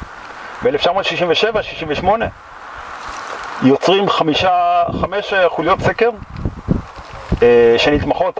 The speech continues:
על ידי האוניברסיטה העברית, על ידי אוניברסיטת תל אביב ועל ידי רשות העתיקות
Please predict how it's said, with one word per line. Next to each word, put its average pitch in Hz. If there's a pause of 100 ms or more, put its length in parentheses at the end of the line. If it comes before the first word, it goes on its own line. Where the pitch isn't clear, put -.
על 165
ידי 156
האוניברסיטה 160
העברית, 165
על 135
ידי 143
אוניברסיטת 147
תל 147
אביב 143
ועל 147
ידי 147
רשות 143
העתיקות 131